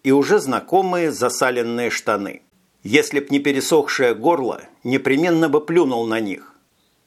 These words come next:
Владелец столь потасканного шматья улыбался и изучающе смотрел на меня. "Встань, мерзляк!"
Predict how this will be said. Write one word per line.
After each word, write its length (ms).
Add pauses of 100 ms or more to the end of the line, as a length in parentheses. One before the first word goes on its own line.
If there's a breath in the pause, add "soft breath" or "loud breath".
(120)
Владелец 760
столь 380
потасканного 720
шматья 720
улыбался 800 (120)
и 140
изучающе 680
смотрел 480
на 140
меня. 400 (1000)
"Встань, 640 (120)
мерзляк!" 920